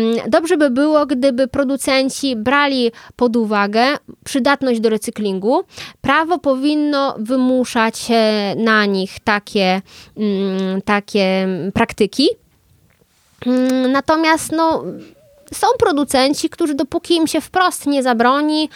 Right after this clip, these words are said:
będą z pewnych rozwiązań stosować. Tak jest z etykietami termokurczliwymi z P V C na butelkach, które są zmorą recyklerów,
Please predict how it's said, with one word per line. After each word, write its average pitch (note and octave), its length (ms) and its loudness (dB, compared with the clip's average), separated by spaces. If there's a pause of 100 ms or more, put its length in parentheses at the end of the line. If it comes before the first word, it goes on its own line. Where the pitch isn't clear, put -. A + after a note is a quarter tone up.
(400)
będą C4+ 520 2
z - 80 -6
pewnych A#3+ 440 0
rozwiązań G3 760 -2
stosować. A3+ 640 0 (380)
Tak G#4+ 100 -2 (120)
jest - 480 -8 (200)
z - 40 -8 (520)
etykietami D4 640 0
termokurczliwymi C4 1080 0
z - 80 -12
P C4+ 140 0
V G#3+ 220 -2
C B3+ 220 -2
na A#3+ 140 2
butelkach, A3 600 -2
które C#4+ 500 -2
są A3+ 360 0 (300)
zmorą C4 500 2
recyklerów, A3+ 960 2